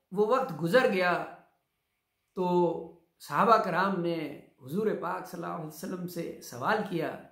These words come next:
कि अब तो जंग का खतरा नहीं है, यानी हिजरत के बाद, तो अब हम नमाज कसर करके पढ़ सकते हैं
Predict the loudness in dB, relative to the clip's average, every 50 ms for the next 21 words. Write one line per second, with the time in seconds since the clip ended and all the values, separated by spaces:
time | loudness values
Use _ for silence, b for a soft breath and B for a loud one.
0 | _ _ _ _ _ _ _ _ _ _ _ _ _ _ _ -10 -8 -8 0 2
1 | 2 2 2 0 -4 -4 -2 0 0 -2 0 -2 -4 -4 -4 -4 -2 -2 0 0
2 | 2 2 2 2 4 2 2 0 -4 -8 -12 -16 -20 _ _ _ _ _ _ _
3 | _ _ _ _ _ _ _ _ _ _ _ _ -2 0 2 4 4 4 4 2
4 | 2 0 0 -2 -4 -4 -4 -4 -6 -8 -10 -14 -20 _ _ _ _ _ _ _
5 | _ _ _ _ _ -6 -6 -6 -2 2 2 4 4 4 2 2 2 0 0 -2
6 | -2 -2 -2 -2 -2 -4 -6 -8 -10 -10 -8 -10 -8 -8 -8 -8 -8 -8 -8 -8
7 | -8 -8 -6 -8 -8 -8 -8 -10 -10 -10 -10 -12 -16 -20 _